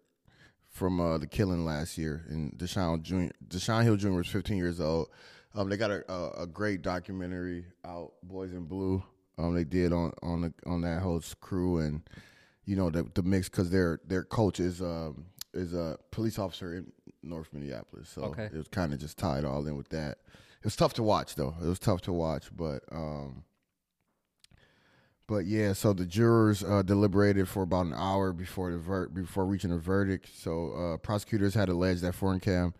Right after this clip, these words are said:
Speaker 1: fired the fatal shots. Uh, the criminal complaint didn't offer a motive behind, uh, saying Hill and Forencam passed close by one another on a sidewalk near school. So I believe he was just getting off the bus, man, and dog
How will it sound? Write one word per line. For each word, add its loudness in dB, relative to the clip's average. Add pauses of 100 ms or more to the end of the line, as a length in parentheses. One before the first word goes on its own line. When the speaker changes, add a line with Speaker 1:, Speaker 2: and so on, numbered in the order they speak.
(420)
Speaker 1:
fired 4
the 0
fatal 4
shots. 0
Uh, -2
the -6
criminal 0
complaint -2
didn't 0 (360)
offer 2
a 4
motive 4 (460)
behind, 4 (260)
uh, 4
saying 2
Hill 2
and 0
Forencam 0
passed 2 (640)
close 10
by 8
one 6
another 4
on 2
a 0
sidewalk 0
near 0
school. -4
So -2 (1200)
I -6
believe -4
he 0
was -4
just -12
getting 0
off -2
the -8
bus, -10
man, -14
and -16
dog -10